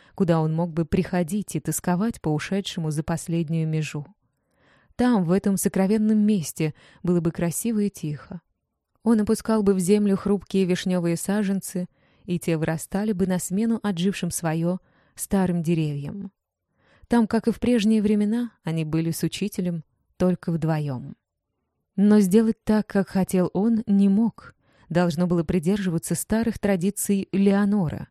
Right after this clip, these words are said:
колыбели лучших среди людей, откуда был родом учитель. Его светлость мессир Лирий Лестер Лар редко делился воспоминаниями о Леоноре,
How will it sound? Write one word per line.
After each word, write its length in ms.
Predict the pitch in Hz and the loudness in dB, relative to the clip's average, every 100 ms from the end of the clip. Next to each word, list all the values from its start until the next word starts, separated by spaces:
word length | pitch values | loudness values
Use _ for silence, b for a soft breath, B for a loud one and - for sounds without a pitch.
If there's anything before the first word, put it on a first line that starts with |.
| b b b b | b b b b
колыбели 640 | 180 170 156 151 185 226 240 | 0 0 0 0 0 -2 -2
лучших 500 | 190 208 214 - 226 | 0 2 0 -2 -4
среди 320 | - 190 165 | 0 0 2
людей, 480 | 180 170 147 165 202 b b b b | 2 2 0 -2 -6 b b b b
откуда 380 | 185 185 226 220 | -2 0 2 2
был 180 | 214 214 | 4 2
родом 300 | 180 180 190 | 2 2 0
учитель. 600 | 190 - 143 - 143 151 _ b b b b | -2 -4 -8 -8 -14 -14 _ b b b b
Его 260 | 170 180 175 | 2 4 2
светлость 720 | - 170 185 - 196 - 185 | 0 -2 -2 -2 -6 -2 -2
мессир 500 | 175 - 220 226 - | -2 -2 -2 -2 0
Лирий 460 | 196 190 220 190 | 0 2 2 2
Лестер 420 | 170 170 - 160 160 | 2 -2 -2 -2 -2
Лар 380 | 156 170 190 - b b b | 0 -2 -4 -10 b b b
редко 380 | 185 226 - 247 | 2 2 0 -2
делился 520 | 214 190 185 180 170 | 2 2 2 0 -2
воспоминаниями 880 | 160 - 160 165 156 160 151 156 156 | -2 -2 -4 -2 -2 -2 -2 -2 -2
о 160 | 170 165 | -2 -2
Леоноре, 580 | 160 156 160 202 214 | -2 -2 -2 -2 -4